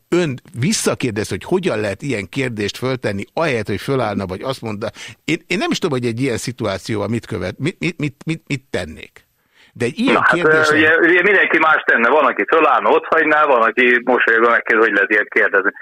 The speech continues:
Speaker 2: Én, hogyha úgy gondolom, hogy akkor fölállok, akkor utána azért volna mindenhol, hogy jává megfutamodott, nem erre válaszol. Mindenre válaszolok,
Speaker 1: El is
Speaker 2: bármit lehet tőlem
Speaker 1: lelepültem egy
Speaker 2: kérdezni.
Speaker 1: interjút.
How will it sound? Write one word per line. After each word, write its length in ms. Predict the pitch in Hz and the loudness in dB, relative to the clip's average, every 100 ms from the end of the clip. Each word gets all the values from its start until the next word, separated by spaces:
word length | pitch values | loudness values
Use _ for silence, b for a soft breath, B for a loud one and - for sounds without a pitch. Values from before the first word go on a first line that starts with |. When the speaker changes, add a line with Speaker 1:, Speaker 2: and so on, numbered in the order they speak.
| B B _ - | B B _ -2
Speaker 2:
Én, 140 | 160 | 0
hogyha 340 | 160 165 190 180 | 2 2 2 4
úgy 140 | 190 | 4
gondolom, 340 | 151 135 131 | 4 4 4
hogy 100 | 135 | 4
akkor 280 | 139 - 117 | 2 2 0
fölállok, 420 | - 139 135 131 | 2 4 4 2
akkor 240 | 127 - 131 | 0 2 0
utána 340 | 143 135 131 B B - | 2 2 0 B B 0
azért 340 | 165 135 131 | 2 4 2
volna 240 | 127 127 127 | 4 4 4
mindenhol, 380 | 123 113 113 | 2 4 4
hogy 120 | 117 123 | 4 4
jává 280 | 127 107 | 4 4
megfutamodott, 720 | 110 123 - 120 120 117 113 117 | 2 0 2 2 4 4 2 2
nem 160 | 117 | 2
erre 240 | 110 107 107 | 2 4 4
válaszol. 440 | 107 95 92 147 | 2 2 0 2
Mindenre 320 | 339 110 110 | 2 2 4
válaszolok, 560 | 110 107 101 - 104 107 | 4 4 2 2 2 2
Speaker 1:
El 80 | 135 | 0
is 60 | |
Speaker 2:
bármit 280 | 120 104 143 | 0 0 0
lehet 280 | 160 107 101 | 0 0 2
tőlem 160 | 117 113 | 0 0
Speaker 1:
lelepültem 200 | 113 143 | 2 2
egy 160 | 131 | 2
Speaker 2:
kérdezni. 280 | 117 110 104 | 2 0 0
Speaker 1:
interjút. 540 | 117 101 95 98 - | -2 -2 -4 -6 -10